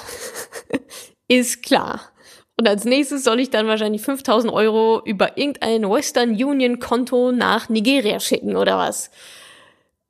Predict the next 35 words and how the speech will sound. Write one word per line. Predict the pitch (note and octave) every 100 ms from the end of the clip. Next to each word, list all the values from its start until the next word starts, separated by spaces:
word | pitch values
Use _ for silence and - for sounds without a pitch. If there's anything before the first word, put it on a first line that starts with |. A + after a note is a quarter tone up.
| _ _ _ _
Also | - G3+ A3 A3+ - -
eine | G#3 A3
E-Mail, | A3 C#4 D#4+ D#4+ E4
die | A3 A#3
sich | A#3+ -
erstmal | A3 A3+ A3 A#3 -
natürlich | G3+ - A#3+ B3 - _
anhört | - A3 A3+ G#3 G3 F#3+
wie | G#3+
der | G3+ F3+
dickste | G3 G#3+ - G#3+ G3+
Scam | G3 - - - - F#3 F#3+ G3
und | - A#3+ B3
Betrugsversuch | G3 - - B3 - - F#3+ F#3+ F#3+ -
überhaupt. | C#4+ C#4+ C4 C4+ C4 -
Ich | D#4+
hab | F4
trotzdem | - D4+ - C4+
drauf | B3 B3
geantwortet | - A#3 A3+ A3 A#3 A3+
und | G#3+ G#3 G#3 - - - _ -
was | G3+
soll | G#3+
ich | A3+
sagen? | D4+ D4+ G3 F#3+ F#3 - - - B3 - _
Das | - -
nächste, | A#3 D#4 D#4 C4+
was | A#3+ A#3
ich | G#3+
weiß, | G3+ B3+ D4 - -
ich | D4 C4
sitze | G#3 A#3+ B3+ - C4
mit | A#3 G3
Königin | - B3 B3+ G#3
Maxima | F#3+ G3+ - A3 G3 G3